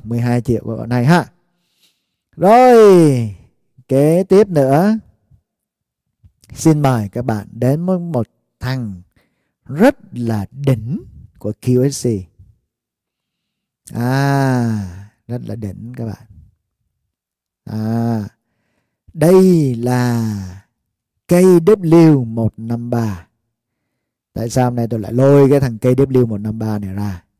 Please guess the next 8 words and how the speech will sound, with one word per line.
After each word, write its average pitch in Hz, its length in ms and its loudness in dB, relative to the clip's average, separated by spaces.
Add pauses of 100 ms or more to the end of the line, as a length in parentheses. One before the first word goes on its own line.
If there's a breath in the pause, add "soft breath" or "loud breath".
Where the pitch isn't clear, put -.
(960)
Bởi 113 320 -6
các 143 140 -4
bạn 113 260 -6
thấy 151 360 4
cái 196 140 0
họng 135 300 -6
loa 127 380 -2
mid 147 260 0